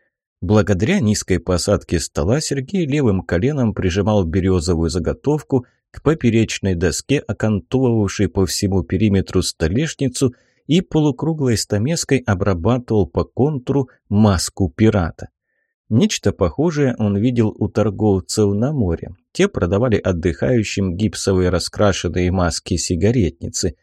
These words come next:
Висит такая голова на стене, тянешь за сережку кольцо,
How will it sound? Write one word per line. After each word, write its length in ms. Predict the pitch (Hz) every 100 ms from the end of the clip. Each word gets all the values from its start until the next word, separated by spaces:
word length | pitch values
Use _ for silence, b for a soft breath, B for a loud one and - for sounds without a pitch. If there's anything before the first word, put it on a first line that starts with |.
| _ _ _ -
Висит 480 | 107 143 247 214 -
такая 440 | 131 - - 120
голова 440 | 101 113 117 117 107
на 100 | 104
стене, 420 | - 104 104 98
тянешь 500 | - 202 156 87 -
за 200 | 92 101
сережку 520 | 95 101 95 87 -
кольцо, 680 | 95 - 92 85 - 165 180